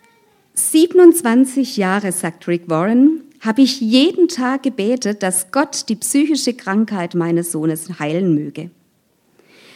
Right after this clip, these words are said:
Sein Leben, also das Leben von diesem Sohn, war voller Qual und Schmerzen. Und Rick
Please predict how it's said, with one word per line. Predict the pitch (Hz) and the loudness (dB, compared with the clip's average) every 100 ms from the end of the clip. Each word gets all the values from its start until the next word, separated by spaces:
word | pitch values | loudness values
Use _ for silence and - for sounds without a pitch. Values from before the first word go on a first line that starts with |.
| _ _ - | _ _ -2
Sein | 240 247 | 2 4
Leben, | 240 247 320 370 320 | 4 2 2 6 6
also | 190 220 | 4 -4
das | 214 208 | -4 -4
Leben | 226 240 262 240 226 | -2 2 4 4 2
von | 220 202 | 0 -2
diesem | 208 202 202 | -2 0 -2
Sohn, | - 233 254 247 | 0 2 4 4
war | 185 | 2
voller | 185 - 247 269 | -2 -4 -2 -2
Qual | 254 190 185 214 | -2 0 0 0
und | 170 | -4
Schmerzen. | - 214 214 - - 226 220 214 _ _ _ _ _ _ _ _ _ - | 0 -2 -2 -4 -2 -2 -2 -8 _ _ _ _ _ _ _ _ _ -2
Und | 208 | 0
Rick | - | 0